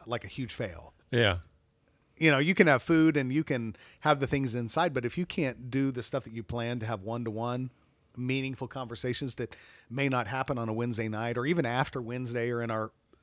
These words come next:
Speaker 1: small groups or whatever context, you're, you, if you're going to Six Flags, you know, they're gonna go to have fun. It's not gonna be, uh, a situation where they're necessarily going to open up about struggles and,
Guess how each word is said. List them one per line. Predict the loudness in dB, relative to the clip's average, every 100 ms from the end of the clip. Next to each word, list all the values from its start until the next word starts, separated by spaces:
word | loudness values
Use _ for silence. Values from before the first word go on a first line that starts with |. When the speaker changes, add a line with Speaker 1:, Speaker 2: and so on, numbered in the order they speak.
| -10
Speaker 1:
small | 2 10 10
groups | 12 6 4 2 -2
or | 0
whatever | 6 10 10
context, | 8 2 -2 -2 -4 -8 -12 -20 _ 0
you're, | 0
you, | 2 -2 0 2
if | 2
you're | 0 2
going | 4 6
to | 6 6 4 -2 _ _ _ _ _ -8
Six | -2 0
Flags, | -2 -10 -12 -18 -20 _
you | -4
know, | -2
they're | 0 2
gonna | 0 0
go | 0 0
to |
have | -2 -6
fun. | -6 -8 -8 -8
It's | -10 -8
not | -8 -8
gonna | -8 -8
be, | -8 -8 -10 -12 -20 -20 _ _ _
uh, | -8 -4
a | -2
situation | -2 0 0 0 0
where | 2
they're | 2
necessarily | 0 -2 -2 -2 0
going | -2 -2
to | 0
open | -2 -2
up | -6 -6
about | -10 -12 -12 -12
struggles | -4 -2 -2 -8 -10 -12
and, | -14